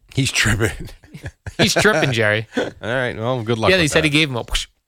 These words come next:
Speaker 2: You know, you, you know, you solve that. Wear a cup.
Speaker 1: Well, I've always said, I don't know how these guys don't.
Speaker 2: They must feel like it slows them down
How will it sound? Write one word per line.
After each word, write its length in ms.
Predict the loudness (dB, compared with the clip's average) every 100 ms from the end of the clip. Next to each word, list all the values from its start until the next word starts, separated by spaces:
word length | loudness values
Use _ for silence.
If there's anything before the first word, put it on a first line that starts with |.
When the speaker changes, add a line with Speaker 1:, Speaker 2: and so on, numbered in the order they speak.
| _ -2
Speaker 2:
You 180 | 0 2
know, 200 | 2 2
you, 180 | 0 -2
you 280 | -2 -2 0
know, 160 | 0
you 100 | 0
solve 280 | 0 0 2
that. 180 | 2 2
Wear 160 | 0 0
a 40 |
cup. 440 | -2 0 0 0 -2 -4 _ _ _ _ -4
Speaker 1:
Well, 100 | 0
I've 300 | 0 0 -2
always 280 | -4 -6
said, 140 | -10 -4
I 100 | -2
don't 140 | -2
know 60 | -4
how 160 | -4 -4
these 160 | -4
guys 220 | -6 -8 -4
don't. 280 | -4 -4 -12 _ _ _
Speaker 2:
They 80 | 0
must 220 | 0 0
feel 160 | 0 0
like 220 | 0 -2
it 160 | -4 -6
slows 420 | -4 2 2 2
them 160 | 0
down 420 | 2 2 2 -2